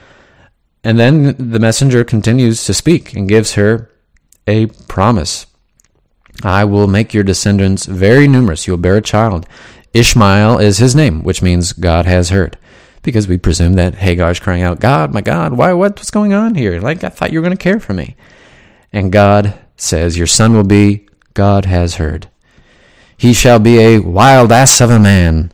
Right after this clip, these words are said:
That is to say, he will be undomesticated. He will be unpleasant to be around. Then he kinda gets into a little bit of that detail, like, it's just clear that no one's gonna want to be around him, even though he will be this, this great man, a man of a great nation,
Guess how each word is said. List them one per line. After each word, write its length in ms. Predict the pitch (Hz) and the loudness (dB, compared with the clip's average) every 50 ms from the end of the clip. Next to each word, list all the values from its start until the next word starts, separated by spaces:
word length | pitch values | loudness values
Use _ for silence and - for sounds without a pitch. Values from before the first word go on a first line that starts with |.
| _ _ _ - - - _ _ - | _ _ _ -20 -20 -20 _ _ 0
That 120 | 98 101 | 2 2
is 100 | 101 98 | 2 2
to 80 | 95 87 | 0 0
say, 340 | - - 92 95 95 92 | 2 2 2 4 4 2
he 140 | 85 90 92 | 2 2 2
will 120 | 92 95 90 | 2 2 2
be 180 | 95 98 - | 2 0 0
undomesticated. 1080 | - 110 117 131 135 131 123 120 123 131 - - 143 - 104 95 87 82 80 78 87 - _ _ - _ _ | 2 2 4 4 6 6 4 4 4 2 2 0 -2 0 0 0 0 0 -2 -4 -8 -12 _ _ -20 _ _
He 160 | - - 92 92 | -8 -2 0 0
will 120 | 95 90 | 2 2
be 280 | 95 98 98 107 - - _ | 2 2 2 2 0 0 _
unpleasant 600 | 135 160 175 190 202 196 - 156 147 147 156 131 | 4 4 6 6 6 4 4 2 2 2 2 2
to 60 | 139 | 2
be 120 | 131 135 131 | 2 2 4
around. 260 | 123 123 120 101 87 | 4 4 2 2 2
Then 120 | 90 98 | 2 0
he 40 | 101 | 0
kinda 220 | 90 - 101 92 87 | 0 0 0 0 0
gets 220 | 95 92 - - | 0 0 0 -2
into 160 | 95 85 85 | -2 -2 -2
a 20 | 85 | 0
little 200 | 90 101 101 90 | 0 0 0 0
bit 100 | 90 87 | 0 -2
of 40 | |
that 160 | 87 87 82 82 | -2 -2 -2 -2
detail, 380 | 90 87 82 - - 82 82 | -4 -4 -4 -4 -6 -4 -4
like, 280 | 80 82 82 80 - - | -2 -4 -4 -4 -6 -12
it's 180 | - 82 104 113 | -12 -8 -4 -4
just 340 | 120 113 - - - - - | -4 -4 -6 -10 -16 -12 -2
clear 180 | - 123 127 110 | 0 0 2 2
that 120 | 98 - | 0 -2
no 220 | 80 80 87 92 | -2 -2 0 0
one's 160 | 95 98 95 - | 0 0 -2 -2
gonna 220 | 92 90 90 90 | -2 -2 -2 -2
want 360 | - - 92 87 87 87 - - | -4 -4 -6 -6 -6 -6 -6 -6
to 60 | 95 | -6
be 140 | 92 82 82 | -4 -4 -2
around 240 | 85 85 82 80 | -4 -4 -4 -6
him, 180 | 87 80 80 78 - - - - - _ - | -8 -10 -12 -12 -14 -20 -20 -20 -20 _ 0
even 280 | 123 131 156 170 160 | 0 2 4 4 4
though 340 | 170 190 160 104 98 117 - - - - _ _ | 4 4 4 4 2 0 -4 -8 -16 -20 _ _
he 220 | - - 117 131 | -4 0 0 2
will 240 | 135 143 160 165 160 | 4 4 4 4 4
be 420 | 147 170 165 113 101 117 123 - _ _ _ _ _ _ _ _ _ _ _ - | 4 2 2 2 0 -2 -4 -6 _ _ _ _ _ _ _ _ _ _ _ -8
this, 380 | - 104 107 104 - - - | -2 0 0 0 0 -2 -6
this 400 | - - 98 101 95 - - - - - - - _ - 76 73 87 - | -6 -4 -4 -2 -4 -4 -10 -14 -18 -20 -20 -20 _ -20 -20 -18 -18 -16
great 340 | - - 95 98 117 - | -8 -4 -2 -2 -2 0
man, 300 | 98 101 104 117 113 87 | -2 -2 -2 -2 -2 -4
a 40 | 80 | -4
man 220 | 85 90 92 92 95 | -4 -4 -2 -2 -2
of 160 | 92 85 90 | -4 -2 -2
a 220 | 90 87 90 85 | -2 -2 -4 -6
great 280 | 87 95 95 92 92 - | -6 -4 -4 -4 -4 -2
nation, 500 | 92 101 110 - - 87 82 85 85 | -4 -4 -4 -4 -8 -10 -10 -10 -14